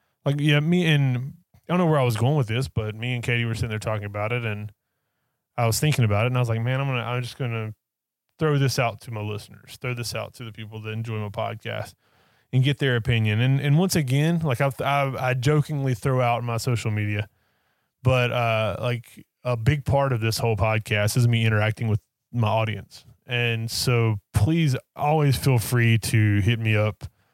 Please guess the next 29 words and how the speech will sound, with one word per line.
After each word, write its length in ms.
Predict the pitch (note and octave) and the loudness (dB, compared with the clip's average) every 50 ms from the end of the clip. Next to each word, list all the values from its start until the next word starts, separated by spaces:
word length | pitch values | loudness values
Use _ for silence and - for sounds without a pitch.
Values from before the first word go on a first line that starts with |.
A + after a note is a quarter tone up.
| _ _ _ _ _ _ _ _ _ _ | _ _ _ _ _ _ _ _ _ _
on, 440 | - C3 C#3 C3+ C3 C3 C3 C3 A#2+ | -2 0 2 4 4 4 2 2 4
you 100 | B2+ C3 | 2 2
can 140 | B2 C#3 D3 | 4 4 4
hit 120 | E3+ F#3+ | 4 4
me 120 | F#3+ F#3 F3 | 2 2 2
up 160 | E3+ E3 D3+ | 2 2 0
at 100 | D3 C#3 | -2 0
Patrick 300 | B2 D3 C#3+ - D3 A#2+ | 2 0 0 0 -2 -4
Price 260 | - C#3 B2+ B2 - | -2 0 0 -2 -2
Comedy 480 | - - B2 A#2+ B2 A#2+ B2 B2+ C3 - - - - _ _ _ | -2 -2 0 0 0 0 0 0 -2 -4 -8 -14 -20 _ _ _
on 140 | A2+ A#2 A#2 | -6 -6 -4
Facebook, 420 | - C#3 C3+ A2+ - - B2+ A#2 - _ _ _ _ - | -2 -2 -4 -2 -2 -6 -6 -6 -10 _ _ _ _ -2
Patrick 300 | - A#2 A2 - B2+ A#2 | -2 -2 -2 -2 -6 -6
Price 220 | - A#2 A2 - | -6 -4 -6 -6
Comedy. 420 | - B2 A2+ A2 A2 A2+ A#2 A#2 - _ _ _ _ _ _ _ _ _ _ _ _ | -6 -6 -6 -6 -6 -6 -6 -8 -10 _ _ _ _ _ _ _ _ _ _ _ _
Um, 460 | - B2 B2 B2 A#2+ A#2 A#2 A#2 A2+ A#2+ | -4 -2 -2 -2 -2 -2 -4 -4 -4 -4
or 160 | B2+ C#3 C#3 | -2 0 0
you 60 | C#3 | 2
can 100 | A#2+ C3 | 2 2
hit 180 | A#2+ B2 C3+ A#2 | 2 2 0 0
me 160 | B2+ B2+ B2 | 0 0 2
up 220 | B2 B2 B2 A#2+ - _ _ _ _ _ _ | 2 2 2 0 -4 _ _ _ _ _ _
on 160 | - C3 C3 | -2 0 0
Twitter, 480 | B2 - C3+ C3+ C3+ C3 C#3 C#3 B2 - - - - - - | 2 2 2 2 4 2 2 0 0 -4 -8 -16 -16 -10 -6
Instagram, 680 | B2 B2+ - - C3+ A#2+ B2 A#2+ A#2+ A#2+ A#2 A#2 A#2+ A2+ - - _ _ _ _ _ _ _ - | -6 -4 -4 -4 -4 -2 0 0 2 2 2 0 -2 -4 -6 -14 _ _ _ _ _ _ _ -6
uh, 500 | A2+ A2+ A2 G#2+ G#2 G#2 G#2 G2+ G#2+ A#2 - _ _ _ _ _ _ _ _ _ _ _ _ _ _ | -4 -2 0 0 0 0 -2 -2 -4 -6 -10 _ _ _ _ _ _ _ _ _ _ _ _ _ _
any, 200 | - G#3 G#3+ G3 | -2 0 2 2
anywhere. 480 | E3 C#3+ D3 F#3+ G#3+ G3+ D3+ A#2 G#2 G#2+ | 2 2 2 2 2 2 0 0 -2 -4
Just, 280 | - - - - - | -8 -12 -16 -18 -18